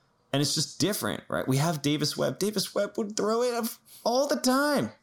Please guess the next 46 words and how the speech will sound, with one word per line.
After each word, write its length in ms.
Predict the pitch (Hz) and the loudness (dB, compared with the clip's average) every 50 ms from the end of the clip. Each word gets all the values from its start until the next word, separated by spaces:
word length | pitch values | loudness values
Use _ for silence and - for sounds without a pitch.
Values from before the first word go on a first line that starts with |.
| _ _ - _ _ - | _ _ -20 _ _ -4
Davis 260 | 175 190 220 240 226 | -2 0 0 2 2
Webb, 260 | 214 208 202 185 202 - | 2 0 0 -2 -4 -4
and 160 | - 175 185 185 | -2 2 2 2
he 200 | 190 196 202 214 | 4 4 4 4
was 140 | 214 214 240 | 4 4 4
okay 240 | 233 226 - 247 339 | 2 2 2 0 0
with 140 | 349 - | 0 0
that. 280 | - 110 - - - - _ _ _ _ _ _ _ _ _ _ _ _ _ _ _ - - - - _ - - | 0 -2 -2 -2 -6 -12 _ _ _ _ _ _ _ _ _ _ _ _ _ _ _ -18 -18 -18 -18 _ -16 -4
And 220 | - - 160 170 156 | -2 -2 0 2 0
he, 60 | - - - _ _ | 0 -2 -6 _ _
he 140 | - 139 165 | 0 2 2
would 120 | 165 - 143 | 2 2 2
have 180 | 139 135 - - | 2 0 0 0
three 180 | 127 127 139 | 2 2 2
touchdowns, 460 | 139 - 151 160 - 180 175 180 175 | 2 2 0 2 2 2 2 2 0
two 160 | - - 214 180 | 0 0 0 0
picks. 460 | - 214 180 - - - - - - - - - - | 2 0 -2 0 -2 -4 -8 -8 -10 -16 -16 -4 -2
I 60 | 135 | 0
remember 240 | 156 165 170 170 175 | 0 0 0 0 0
those 140 | 180 180 175 | 0 0 2
stat 220 | - 190 180 160 | 2 0 0 2
lines 220 | 170 185 180 175 | 2 0 0 0
like 80 | 185 180 | -2 -2
it 60 | - | -2
was 140 | 190 190 180 | -2 -2 0
yesterday. 440 | 196 196 202 - 170 101 69 - - - - - - - - - - | 0 0 0 0 -2 -2 -2 -4 -6 -10 -18 -20 -20 -20 -20 -12 -4
And 200 | - 131 113 71 | -4 -2 -2 0
Davis 240 | - 139 151 151 143 | 0 0 0 0 0
Webb 160 | 160 160 156 | 0 -2 -2
would 80 | 156 151 | -2 -2
just, 320 | 160 156 151 143 - - - | -2 -2 -2 -4 -8 -8 -4
he's, 460 | 156 156 165 180 - - - 180 - _ _ _ _ _ | -4 -2 -2 -4 -6 -10 -14 -18 -18 _ _ _ _ _
he's 140 | - - 330 | -4 -2 0
like 140 | 349 285 - - - _ _ _ _ _ - | 0 0 -2 -4 -10 _ _ _ _ _ -8
the 60 | 208 | -6
gunslinger, 600 | 190 233 247 254 240 - 226 196 147 113 107 107 | 0 2 2 2 2 2 2 2 2 4 4 4
you 80 | 113 | 4
know, 160 | 127 147 175 175 | 4 2 0 0
Texas 340 | - 175 180 - - - | 0 -2 -2 -2 -4 -2
gunslinger. 380 | - 196 202 208 - - 127 101 | -2 0 0 0 0 2 2 2
You 80 | 101 107 | 2 2
just 200 | 127 139 139 - | 2 0 0 0
throw 140 | 156 160 | 0 0
it 60 | 165 175 | 0 0
up 140 | 180 180 | -2 0
there. 200 | - 107 - - | 0 0 0 -2